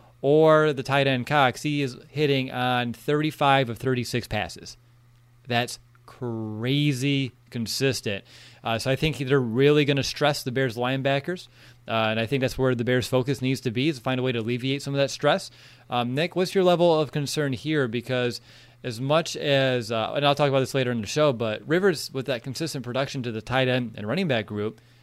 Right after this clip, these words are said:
with Danny Trevathan in coverage, uh, we've known that's been a very iffy situation so far. I know safeties are gonna help here as well, but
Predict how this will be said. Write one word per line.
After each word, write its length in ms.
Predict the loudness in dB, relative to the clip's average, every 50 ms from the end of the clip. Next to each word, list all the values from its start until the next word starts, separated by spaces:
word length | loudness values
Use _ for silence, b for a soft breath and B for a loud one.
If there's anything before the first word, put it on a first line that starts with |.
| b b b b b b _ -12
with 120 | -8 -4
Danny 220 | -2 0 0 0 -2
Trevathan 440 | -4 -2 0 0 0 2 0 -2
in 100 | -2 -2
coverage, 560 | -2 -4 -4 -4 -4 -6 -8 -8 -10 -14 -12 -10
uh, 340 | -8 -8 -8 -6 -8 -8 -8
we've 180 | -8 -8 -6 -4
known 200 | -4 -2 -2 0
that's 200 | -2 -2 -2 -4
been 200 | -4 -4 -2 -2
a 80 | -4
very 520 | -2 -2 -2 0 0 0 -2 -4 -6 -8 -12 _ _ _ -10 -8
iffy 460 | -6 -6 -4 -4 -4 -2 -2 -4 -4
situation 560 | -4 -4 -4 -4 -2 -4 -4 -4 -4 -6 -4
so 120 | -4 -4
far. 220 | -2 0 0 0 0
I 60 | -2
know 140 | -2 -4 -4
safeties 380 | -2 -2 -2 0 0 -2 -2
are 40 | -2
gonna 140 | -2 -2 -2
help 240 | -2 -2 -2 -2 -4
here 120 | -4 -4
as 140 | -4 -4 -2
well, 220 | 0 0 0 0
but 220 | 0 -2 -4 -6